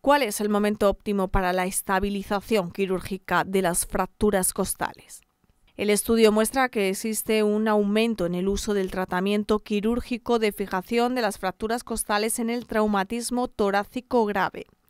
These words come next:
La estabilización quirúrgica se indicó si existía uno o más de los siguientes datos. Bolet costal, tres o más desplazamientos bicorticales de las fracturas, más del treinta por ciento de pérdida de volumen de un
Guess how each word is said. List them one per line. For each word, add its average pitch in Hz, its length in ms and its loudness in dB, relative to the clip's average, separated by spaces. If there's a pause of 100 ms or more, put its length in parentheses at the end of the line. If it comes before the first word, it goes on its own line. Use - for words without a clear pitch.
(140)
La 214 140 4
estabilización 220 880 0
quirúrgica 247 600 -2
se 262 140 -6
indicó 220 460 2
si 233 240 -2
existía 220 800 2 (100)
uno 247 440 4
o 214 80 4
más 214 300 2
de 240 100 0
los 240 140 -2
siguientes 208 420 0
datos. - 480 -8 (400)
Bolet 214 440 4
costal, 226 760 2
tres 202 420 -2
o 190 80 0
más 196 260 2
desplazamientos 196 1120 -2 (100)
bicorticales 214 1200 0
de 190 100 0
las 175 220 -2
fracturas, 214 600 0 (300)
más 247 300 2
del 202 140 0
treinta 220 260 2
por 196 140 -4
ciento 220 260 -2
de 185 120 0
pérdida 214 360 2
de 180 80 2
volumen 190 580 2
de 185 220 2
un 208 240 2